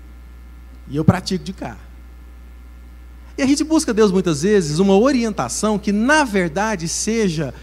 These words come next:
é, um mandamento. Você quer que Deus muitas vezes fala: "Faça isso desse jeito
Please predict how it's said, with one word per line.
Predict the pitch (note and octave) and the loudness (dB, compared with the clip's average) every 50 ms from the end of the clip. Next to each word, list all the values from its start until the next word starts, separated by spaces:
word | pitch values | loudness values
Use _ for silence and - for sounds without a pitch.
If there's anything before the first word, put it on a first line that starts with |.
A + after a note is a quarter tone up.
| - - - | -20 -12 -4
é, | F#3 F#3+ G3+ G3+ G#3 | 0 2 2 2 2
um | G#3 G#3+ G#3+ G#3+ G#3 | 2 2 2 2 2
mandamento. | G#3 G#3+ A3 A#3 D4+ F4+ F4+ F4 D#4+ E4 D#4 A#3+ F#3+ E3+ D#3 C3 - - - - - - - - - - - - - - - - - - - - - - - - | 2 2 2 2 2 2 2 2 2 2 2 2 0 0 -2 -4 -8 -14 -20 -20 -20 -20 -20 -20 -20 -20 -20 -20 -20 -20 -20 -20 -20 -20 -20 -20 -20 -20 -8 -6
Você | E3 D3+ G3 G3 | -4 -2 -2 2
quer | G3+ A3 | 2 2
que | G#3+ - | 0 2
Deus | F3+ G#3 G#3+ G#3 F3 | 4 4 4 4 4
muitas | F#3+ G3+ G3 G3 F3 D3+ | 2 0 2 2 2 2
vezes | F#3 G3 F#3 - | 2 0 0 0
fala: | - E3 D3+ D3 C3 - - - - - - - - - - - - | -2 -2 0 0 -4 -6 -10 -20 -20 -20 -20 -20 -20 -20 -20 -16 -4
"Faça | - C#3+ F#3 F#3 - - - C#4+ C#4 D4+ | 0 0 0 0 0 -4 -4 -4 -2 0
isso | D4 F3+ E3+ F3+ F3+ D#3 - - - - - - A#2+ - - - - - - - - - - - - - - - - - - - - - - - - | 0 2 2 2 2 0 -4 -8 -12 -12 -14 -16 -16 -18 -18 -20 -20 -20 -20 -20 -20 -20 -20 -20 -20 -20 -20 -20 -20 -20 -20 -18 -18 -18 -18 -6 -2
desse | C#4 C4 C4+ D4 F4 F4+ - - F#4 E4 D#4 | 0 2 2 2 0 -2 -4 -2 -2 -2 -2
jeito | - D#4+ G3 E3 D3 B2+ - - - - | -2 -4 -4 -4 -6 -8 -12 -16 -20 -20